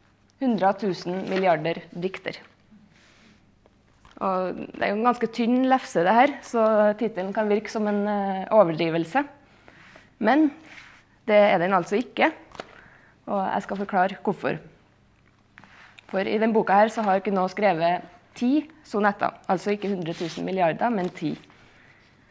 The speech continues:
Men det han også har gjort, det er det kunststykket at, eh, alle ti sonettene er skrevet etter samme metrikk og samme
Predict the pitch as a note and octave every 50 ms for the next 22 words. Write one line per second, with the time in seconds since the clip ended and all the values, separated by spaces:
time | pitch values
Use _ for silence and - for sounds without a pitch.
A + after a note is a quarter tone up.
0 | _ _ _ _ _ _ - A3 G#3+ B3 C#4 C4+ A3+ G#3+ G#3 G#3 G#3 F#3 G#3 A3
1 | B3 C4 C4+ C4+ C4 A#3+ G#3+ A#3 - - - - _ A#3 A3 F#3+ F#3+ G3 G3 G3
2 | G#3+ F#3+ F3 - - E3 D#3+ - F3+ G3 G#3 - - G3 - - - _ G#3+ G3
3 | F#3 F#3 F3+ F3 F3+ F3+ F3+ F3 - - - B3 C4 G#3+ F3 F3+ G3 G#3+ A3+ -
4 | - - - _ _ _ - - G3+ G3+ G#3 G#3 - - A3+ G#3+ A3 A3+ A3 -
5 | G3 A3+ D4+ D4+ - G#3 - - G#3+ A3 F#3+ F3 F#3 - - - F3+ E3+ - -
6 | G#3+ G3+ F3 E3+ F3 G3 G#3 G3+ - D4 D#4 - - - - _ _ _ _ _
7 | _ _ _ _ _ - G3+ - - A#3 A3 F#3+ D#3+ E3 F3 F#3